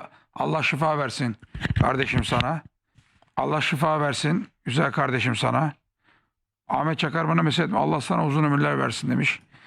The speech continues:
Allah aynı şekilde şeyi, rahmetli Hasan Hacı Süleymanoğlu'ndan bahsederken, evet, Allah hepimize versin hocam, herkese versin. Allah herkesi yesin.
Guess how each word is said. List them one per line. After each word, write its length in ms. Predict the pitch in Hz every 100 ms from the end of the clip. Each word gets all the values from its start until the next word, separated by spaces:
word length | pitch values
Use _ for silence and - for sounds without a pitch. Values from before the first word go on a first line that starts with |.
| - - _ -
Allah 260 | 127 139
aynı 220 | 139 143 139
şekilde 500 | 143 127 127 147 135
şeyi, 440 | 147 143 135 - - - - _ 175
rahmetli 420 | 151 156 143 156
Hasan 300 | 139 147 151
Hacı 140 | 139
Süleymanoğlu'ndan 800 | 120 151 151 147 143 139 139 139
bahsederken, 760 | 135 127 160 143 127 156 156 156 _ _ - - _ _ -
evet, 200 | - 131
Allah 240 | 147 139 160
hepimize 400 | 139 139 127 120
versin 320 | 113 - 117
hocam, 220 | 113 120
herkese 420 | 156 131 120 113
versin. 340 | - - - - _ _ _ _ _ _ _ _
Allah 320 | - - -
herkesi 360 | 131 120 139 139
yesin. 400 | 123 110 113